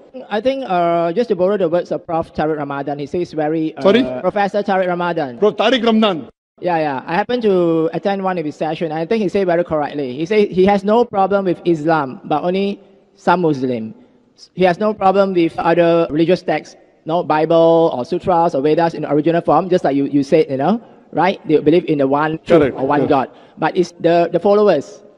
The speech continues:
Speaker 1: the majority of them right now, you know.
Speaker 2: Correct, same thing. I'm
Speaker 1: Yeah.
Speaker 2: not here to defend the Muslims. Every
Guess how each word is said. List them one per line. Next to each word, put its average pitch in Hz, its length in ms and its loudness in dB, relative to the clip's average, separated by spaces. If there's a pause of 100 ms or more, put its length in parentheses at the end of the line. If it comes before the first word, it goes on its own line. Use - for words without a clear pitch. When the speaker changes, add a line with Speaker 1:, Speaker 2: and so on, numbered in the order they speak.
Speaker 1:
the 160 100 -6
majority 185 460 2
of 147 140 0
them 139 340 -4 (320)
right 160 220 -6
now, 131 260 -8
you 127 80 -16
know. 202 100 4
Speaker 2:
Correct, 220 200 4
same 247 240 2
thing. 220 180 -2
I'm 220 200 2
Speaker 1:
Yeah. 247 60 2
Speaker 2:
not 269 140 4
here 240 140 4
to 247 100 2
defend 240 340 4
the 233 60 2
Muslims. 190 560 -2 (420)
Every 247 460 6